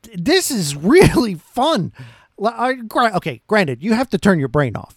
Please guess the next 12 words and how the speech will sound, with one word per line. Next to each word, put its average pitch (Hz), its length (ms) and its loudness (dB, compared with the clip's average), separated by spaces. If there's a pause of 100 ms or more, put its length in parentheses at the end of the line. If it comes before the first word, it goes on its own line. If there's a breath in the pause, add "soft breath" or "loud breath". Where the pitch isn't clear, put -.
You 175 160 4
have 170 180 4
to, 170 100 -2
when 143 200 -4
you're, 143 160 -8 (100)
when 180 180 -2
you're 190 120 0
watching, 214 580 -4 (920 soft breath)
you 160 120 -2
know, 117 120 -4 (120)
Kickboxer 147 1000 0 (180)
sequels, 156 840 -2